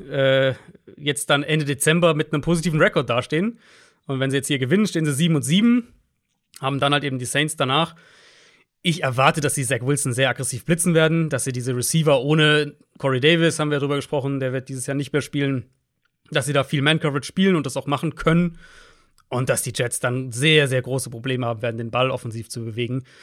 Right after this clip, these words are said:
Und auf der anderen Seite, das wäre vielleicht mal sogar ein Spiel, wo Miami offensiv das Playbook ein bisschen weiter öffnen kann. Also,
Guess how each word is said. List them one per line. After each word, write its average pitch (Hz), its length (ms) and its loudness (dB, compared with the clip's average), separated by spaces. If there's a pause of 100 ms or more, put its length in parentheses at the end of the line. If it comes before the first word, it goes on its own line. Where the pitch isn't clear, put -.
(200)
Und 143 140 0
auf 143 100 2
der 143 100 4
anderen 180 200 6
Seite, 170 180 4
das 151 180 0
wäre 185 240 4
vielleicht 165 280 2
mal 170 100 4
sogar 151 200 4
ein 147 60 2
Spiel, 156 360 0
wo 151 240 4
Miami 156 640 4 (720)
offensiv 180 440 4
das - 140 -6
Playbook 180 300 4
ein 170 40 0
bisschen 185 220 0
weiter 170 220 4
öffnen 165 260 2
kann. 120 320 -4
Also, 143 280 -4